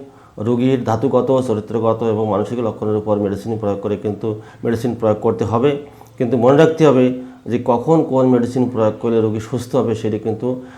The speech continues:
যারা নতুন ডাক্তার বা যারা নতুন চিকিৎসক, তাদের একটু কষ্ট হবে। কিন্তু আপনারা ভিডিও, আমার অনু-, আমার অনুরোধ, আপনারা ভিডিওগুলি সম্পূর্ণভাবে দেখবেন, দেখে সেভাবে মেডিসিন প্রয়োগ করবেন, তাহলে আপনাদের অসুবিধা হবে না।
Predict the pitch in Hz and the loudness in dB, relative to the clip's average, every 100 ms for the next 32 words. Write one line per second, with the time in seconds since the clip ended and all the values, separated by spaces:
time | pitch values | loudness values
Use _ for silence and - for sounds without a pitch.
0 | - - 98 110 113 110 123 120 110 - | -20 -6 -2 2 2 2 2 4 2 0
1 | 123 120 113 107 107 107 107 104 110 104 | -2 0 2 2 2 2 0 0 0 -2
2 | 113 117 - 110 107 - - - - 139 | -2 -4 -2 -2 -2 -4 -20 -6 2 6
3 | 147 139 127 156 160 156 139 127 127 - | 6 2 2 2 4 4 6 4 0 -4
4 | - - 110 120 107 110 110 104 92 113 | -10 -6 -2 0 2 2 2 2 0 0
5 | 117 110 104 113 107 107 104 104 104 104 | 2 2 4 2 0 -2 0 2 4 4
6 | 123 139 151 - - - - - 101 127 | 4 6 6 4 -12 -20 -8 -4 2 4
7 | 117 120 135 120 135 147 131 120 127 127 | 6 6 4 4 4 2 0 -2 0 0
8 | 120 120 104 117 107 92 - - - - | 2 2 4 4 4 0 -2 -14 -20 -20
9 | - - - - - - 113 139 156 160 | -20 -20 -20 -20 -20 -2 2 4 4 6
10 | 160 147 131 139 123 147 147 127 110 107 | 8 8 6 4 6 6 6 6 4 2
11 | 92 110 123 123 117 107 - 110 95 90 | 2 0 0 0 2 2 0 -2 -2 -2
12 | 82 | -2